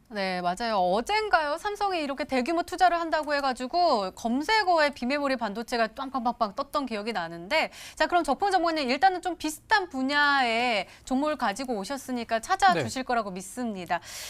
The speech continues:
Speaker 1: 어, 삼성전자가 투자를 하면서 조금 더 수혜를 받을 수 있는 종목 뭐가 있을까요?
Speaker 2: 일단 이제 내용들이 좀 이렇게 여러 가지가 있는데 이거를 다 합쳐놓으니까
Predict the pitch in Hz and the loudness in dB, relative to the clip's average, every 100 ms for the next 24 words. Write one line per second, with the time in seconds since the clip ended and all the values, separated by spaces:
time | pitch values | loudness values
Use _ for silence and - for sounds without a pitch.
0 | - 302 311 320 403 427 392 359 320 330 | 2 6 6 2 0 0 2 0 4 6
1 | 311 302 392 415 392 370 349 330 339 302 | 6 6 4 2 2 4 4 0 -2 -2
2 | 269 262 262 220 220 214 - 427 403 370 | -4 -4 -6 -6 -8 -8 -4 -2 -2 2
3 | 233 220 220 208 196 370 370 196 170 180 | 0 0 -8 -10 -6 -6 -6 -8 -8 -4
4 | 254 202 - 175 180 - - - - _ | -4 -4 -10 -12 -10 -12 -20 -20 -20 _
5 | 165 190 180 135 151 202 202 202 202 196 | -2 2 2 4 4 4 4 6 6 6
6 | 196 185 180 170 151 151 123 185 185 175 | 2 0 -4 -2 0 2 4 6 4 4
7 | 147 143 143 185 254 - _ - - 151 | 0 0 2 2 2 -6 _ -12 -2 2
8 | 196 185 - 160 - 269 233 202 - 254 | 4 2 2 0 2 0 0 -2 0 -2